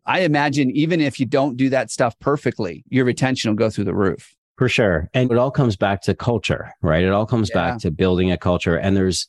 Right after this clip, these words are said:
Speaker 2: when you show up in an interview with a career roadmap, it's that concept of reverent power. It's, "This is just something we do. This is normal.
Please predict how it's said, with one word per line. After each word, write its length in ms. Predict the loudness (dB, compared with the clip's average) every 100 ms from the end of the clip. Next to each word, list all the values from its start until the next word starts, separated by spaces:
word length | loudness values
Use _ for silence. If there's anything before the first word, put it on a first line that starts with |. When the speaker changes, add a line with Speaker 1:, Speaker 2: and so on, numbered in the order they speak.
| -4
Speaker 2:
when 180 | 0 0
you 80 |
show 240 | 0 0 0
up 180 | -2 -4
in 180 | 0 2
an 100 | 2
interview 440 | 0 0 0 2
with 180 | 0 0
a 60 | -2
career 300 | 0 0 0
roadmap, 400 | 0 0 0 -2 -4
it's 280 | -4 -2
that 240 | 0 0 -2 _ -6
concept 400 | -2 0 0 0
of 120 | 0
reverent 520 | 0 0 0 2 0
power. 360 | 0 -2 0 -2
It's, 160 | -4 -2
"This 140 | 0
is 80 | 0
just 180 | 0 0
something 240 | 0 2
we 120 | 0
do. 520 | 0 0 0 0 -4 0
This 180 | 0 0
is 240 | -2 -2
normal. 640 | 0 2 2 0 0 -2